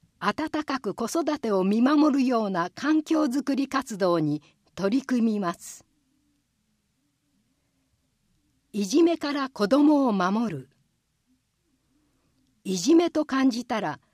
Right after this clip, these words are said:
一人で抱え込まず、必ず声にしましょう。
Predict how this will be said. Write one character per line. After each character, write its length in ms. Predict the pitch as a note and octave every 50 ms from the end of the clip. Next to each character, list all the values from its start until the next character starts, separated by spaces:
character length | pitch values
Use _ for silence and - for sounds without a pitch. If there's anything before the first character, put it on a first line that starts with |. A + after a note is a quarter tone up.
| _ _ _ _ _ _ _
一 240 | - - - D4
人 140 | C#4 B3+ A#3
で 140 | F3 E3+ D#3
抱 340 | - - A#3 - A#3+ A3+ A3+
え 40 | G#3
込 140 | - A3+
ま 160 | G#3 G#3 F#3+ D3
ず、 220 | C#3 D#3 D3+ - _ _ _ _ _ _ _ _ -
必 140 | - A#3 C4 D#4 E4+ D#4+ D#4+ D#4
ず 200 | - D4 C#4+ C4 -
声 300 | - - D#4+ F#4+ G4 E4+
に 140 | C#4 G#3 F3
し 180 | D3 - - E3+
ま 140 | G#3 B3+ A#3+
し 180 | - - C#4+
ょ 160 | C#4+ A#3+ F#3+
う。 60 | D3